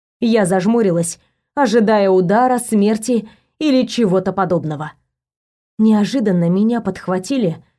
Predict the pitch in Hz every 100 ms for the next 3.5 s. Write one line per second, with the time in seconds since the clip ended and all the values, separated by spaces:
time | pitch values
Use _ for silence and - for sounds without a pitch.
0 | _ _ - 254 190 226 208 226 220 208
1 | 175 202 190 294 269 185 160 151 _ _
2 | _ _ 294 285 220 233 196 196 220 190
3 | 170 139 143 -